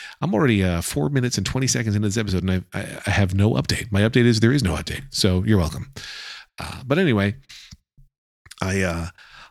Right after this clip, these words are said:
I, I do have my puppet Arlo here in my office with me.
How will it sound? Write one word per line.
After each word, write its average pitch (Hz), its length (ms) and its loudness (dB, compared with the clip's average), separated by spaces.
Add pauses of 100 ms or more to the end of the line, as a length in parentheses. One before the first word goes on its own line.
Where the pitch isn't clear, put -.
(100)
I, 90 460 2 (440)
I 101 40 2
do 104 180 2
have 104 360 2
my 101 200 4
puppet 98 360 0
Arlo 82 460 0 (100)
here 87 300 0
in 92 200 0
my 82 140 0
office 85 360 0
with 87 160 2
me. 78 200 -6